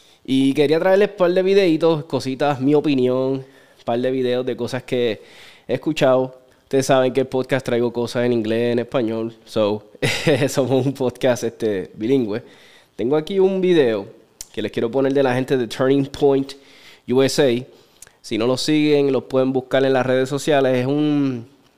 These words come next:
este, es como un, eh, yo le diría, son como noticias, este, independientes, ¿verdad? N-,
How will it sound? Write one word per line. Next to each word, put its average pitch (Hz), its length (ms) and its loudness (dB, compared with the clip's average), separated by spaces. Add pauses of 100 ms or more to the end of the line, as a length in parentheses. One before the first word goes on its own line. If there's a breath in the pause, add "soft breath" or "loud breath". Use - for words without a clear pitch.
(1160)
este, 120 640 -2 (360 loud breath)
es 185 80 -12
como 202 240 0
un, 196 160 -2
eh, 143 320 6
yo 156 100 0
le 180 80 2
diría, 190 500 4
son 170 140 -4
como 196 220 -2
noticias, 175 720 0
este, 135 460 0
independientes, 127 760 0
¿verdad? 135 280 0
N-, 101 920 -6